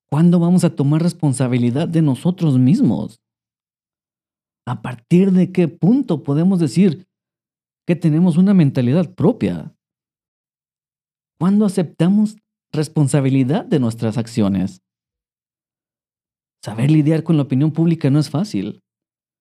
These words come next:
pero si aprendemos a ignorarla, los niveles de ansiedad disminuirán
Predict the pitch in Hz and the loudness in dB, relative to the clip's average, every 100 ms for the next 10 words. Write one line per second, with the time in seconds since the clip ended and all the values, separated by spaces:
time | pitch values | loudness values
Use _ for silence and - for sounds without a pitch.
0 | _ _ _ - 123 120 127 120 113 123 | _ _ _ -6 -6 -4 -4 -2 -2 -2
1 | 143 147 143 131 123 139 147 165 - _ | -2 -2 -2 -2 -2 -2 0 -2 -4 _
2 | _ _ _ _ _ _ - 131 135 139 | _ _ _ _ _ _ -6 0 0 2
3 | 175 160 156 135 135 156 170 165 _ 156 | 2 2 0 0 -2 -2 -4 -8 _ -4
4 | 160 156 143 139 131 160 180 151 120 117 | 0 2 2 0 2 2 2 2 -2 -6